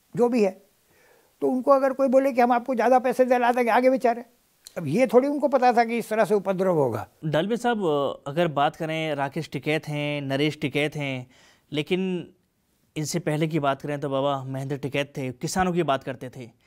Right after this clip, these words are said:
Speaker 2: क्या आपको लगता है कि किसान यूनियन, जो भारतीय किसान यूनियन किसानों के हक की बात करती है, किसानों की लड़ाई लड़ने की बात करती है, वो भी बदल चुकी है अब?
Speaker 1: देखिए,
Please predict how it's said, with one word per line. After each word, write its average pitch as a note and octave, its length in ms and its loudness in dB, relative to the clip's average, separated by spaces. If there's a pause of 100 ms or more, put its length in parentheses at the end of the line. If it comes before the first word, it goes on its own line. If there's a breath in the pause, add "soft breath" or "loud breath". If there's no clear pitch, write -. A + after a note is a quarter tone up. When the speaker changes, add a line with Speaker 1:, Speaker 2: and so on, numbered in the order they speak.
(260 soft breath)
Speaker 2:
क्या G3 100 2
आपको G#3+ 180 0
लगता F3+ 220 0
है A3 100 -2
कि A3 100 -10
किसान F#3 360 -2
यूनियन, D#3+ 360 2
जो C#3+ 100 0
भारतीय C#3+ 320 -2
किसान D#3+ 300 -2
यूनियन C#3+ 260 -2
किसानों D3 400 -4
के C#3+ 140 -12
हक D#3 120 -2
की - 120 -2
बात C3 200 -2
करती C#3+ 260 -6
है, D3+ 60 -2
किसानों D3 400 -4
की D3 100 -6
लड़ाई C#3+ 220 0
लड़ने C#3 280 -4
की C3 200 -14 (320 soft breath)
बात D3 280 0
करती D3+ 300 -6
है, C3+ 260 -8 (360 soft breath)
वो D#3+ 140 0
भी A3 80 2
बदल F#3+ 220 2
चुकी F#3+ 300 -8
है G3 60 -4
अब? A3 60 -10 (1600)
Speaker 1:
देखिए, C#3+ 440 -6